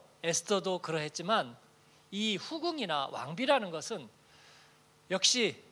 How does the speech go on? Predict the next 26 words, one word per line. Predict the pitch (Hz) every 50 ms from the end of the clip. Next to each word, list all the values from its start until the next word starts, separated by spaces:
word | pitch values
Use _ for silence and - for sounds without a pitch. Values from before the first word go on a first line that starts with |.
| - _ _ _ _ _ _ _ _ _ _ _ _ _ _ _ _ _ _ _ _ - - _
그 | - - 254 285
존재가 | - - 185 202 202 214 202 180
대단하진 | 156 151 139 131 151 151 143 131 - 160 160 165
않았어요. | 127 113 110 - - - 117 - - - - - - - _ _ - - _ _ _ - - - - _ - - - _ -
와스디는 | 156 165 175 - - 202 208 208 196 180
스스로 | - 285 247 269 302 302
자기의 | 208 170 170 185 190 214 214
존엄을 | 208 - 180 208 226 233 226 220 208
지키려고 | - - - - 240 262 233 202 202
했지만 | 185 180 - 220 233 226 185 143 143 - - - - - -
왕에게는 | - - 180 220 240 269 262 269 269 269 254
그게 | 214 208 220 262
마음에 | 240 196 175 196 233
들지 | - - 196 196 214
않았고, | 208 190 180 165 - - - 202 175 160 - - - - - - - - -
그리고 | - 254 277 285 247
그에 | - - 254 294 294 302 285 269
있던 | - - 269 254 233
지방 | - - 214 254 269 285 269
장관들에게도 | - 175 214 208 240 262 240 208 220 208 185 202 185 185
마음에 | 170 185 220 262 262
전혀 | - - - 320 359 392
들지 | 240 226 190 175 196
않았습니다. | 175 160 143 - - 156 139 127 - - - - - - - _ - - - - - -
"왕이여, | 185 180 247 285 311 320 277 156 - - - - - -
갈아치우십시오. | - - 240 269 - - - 311 269 - 311 - - 202 147 120